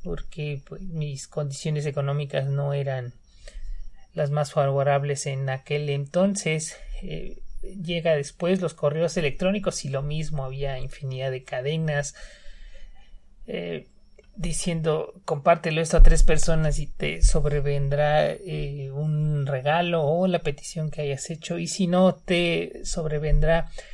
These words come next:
un terrible mal". Eso era en tiempos del correo electrónico. Esas cadenas bajaron con el declive del correo electrónico, pero aparecen estos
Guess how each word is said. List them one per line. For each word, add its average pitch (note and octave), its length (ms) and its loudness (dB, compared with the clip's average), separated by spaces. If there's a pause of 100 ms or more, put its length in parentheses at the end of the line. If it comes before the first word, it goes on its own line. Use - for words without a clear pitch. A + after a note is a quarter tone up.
(400)
un E3+ 360 -2 (240)
terrible D3 960 -4 (200)
mal". C#3+ 520 -2 (720)
Eso D3+ 340 -2
era C#3 100 0
en C3+ 120 -4
tiempos C#3+ 420 -4
del D3 540 -4
correo D3 280 0
electrónico. F3 1000 0
Esas D#3+ 240 -10
cadenas D3+ 500 -2
bajaron E3 600 -2
con D#3+ 180 -10
el D3+ 160 -4
declive E3 360 0
del D3 160 -4
correo C#3+ 260 0
electrónico, F3+ 520 2
pero F#3 220 2
aparecen E3+ 540 -2
estos E3+ 380 -2